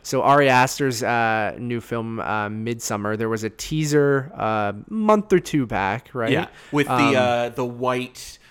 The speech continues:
Speaker 2: uh,
Speaker 1: Oh, yeah. A
Speaker 2: lines for the,
Speaker 1: letterboxing,
Speaker 2: yeah, the
Speaker 1: yeah.
Speaker 2: boxing, yeah.
Speaker 1: Uh, which is very weird. This one, I don't think had that.
Speaker 2: No.
Speaker 1: Um, so I don't know if that was, like, intentional in the last one or, uh, anyways, uh, second trailer for this,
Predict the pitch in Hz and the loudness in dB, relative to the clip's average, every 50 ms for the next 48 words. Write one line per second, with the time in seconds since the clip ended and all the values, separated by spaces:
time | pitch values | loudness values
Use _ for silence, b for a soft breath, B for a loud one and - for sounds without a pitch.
0 | b b _ - 117 113 107 107 107 107 120 117 113 113 113 113 107 101 101 104 | b b _ -10 -8 -6 -4 -4 -4 -2 -2 0 0 2 2 2 2 2 0 -4
1 | 104 110 127 120 120 120 120 120 123 131 127 113 117 107 104 101 - 127 113 113 | -8 -10 -6 -4 0 2 4 4 4 4 4 4 4 4 4 2 0 -4 -4 -4
2 | 104 101 101 127 123 113 110 101 95 107 113 113 - - - 110 101 104 110 104 | -4 -4 -4 -4 -4 -2 -2 -2 -2 -2 -4 -6 -8 -10 -12 -10 -10 -10 -12 -12
3 | 98 110 - 107 107 107 113 - - 131 117 110 117 110 107 107 98 95 101 95 | -12 -10 -8 -6 -6 -6 -6 -6 -6 -8 -4 -2 0 0 0 0 -2 -2 -4 -4
4 | 98 104 110 151 160 - 208 196 190 196 185 - - 135 135 127 135 127 110 - | -4 -2 -2 -2 0 2 2 2 2 2 0 0 0 -2 -2 -2 -4 -6 -6 -6
5 | - 117 110 95 95 104 92 - 98 101 - - 120 - - - - - - - | -8 -10 -10 -8 -8 -8 -8 -8 -8 -8 -6 -4 -4 -4 -4 -8 -14 -14 -10 -6
6 | 120 117 110 107 107 104 104 101 104 98 - - - - 139 131 156 180 175 147 | -6 -4 -4 -4 -4 -6 -6 -8 -10 -10 -12 -8 -4 -2 0 2 2 2 0 0
7 | 135 131 131 123 117 - 120 98 92 110 104 98 104 101 101 - - - 113 110 | -2 -4 -4 -4 -4 -4 -4 -4 -4 -6 -6 -6 -8 -8 -10 -10 -14 -16 -16 -12
8 | - - 147 151 - - 170 165 165 160 160 151 156 156 156 147 - - 156 151 | -8 -8 -8 -6 -6 -4 -4 -2 -2 -2 -2 -4 -4 -4 -6 -6 -8 -8 -6 -6
9 | 156 156 156 147 - 107 107 101 95 B B B B B B B B - 170 175 | -4 -4 -6 -6 -6 -6 -6 -6 -6 B B B B B B B B 2 4 6
10 | 185 202 196 175 131 104 98 98 - b b b b b b - - 151 151 151 | 6 8 6 6 4 2 0 -4 -8 b b b b b b -2 2 4 4 6
11 | 147 143 143 139 131 - - _ _ _ _ _ _ _ - - - - 196 - | 6 6 6 4 4 2 -4 _ _ _ _ _ _ _ -8 0 2 2 4 4
12 | 226 202 190 - 185 170 170 170 165 160 - - 156 156 156 151 151 147 143 - | 4 4 6 6 8 8 10 8 8 6 4 2 2 4 4 6 4 4 2 0
13 | - | -4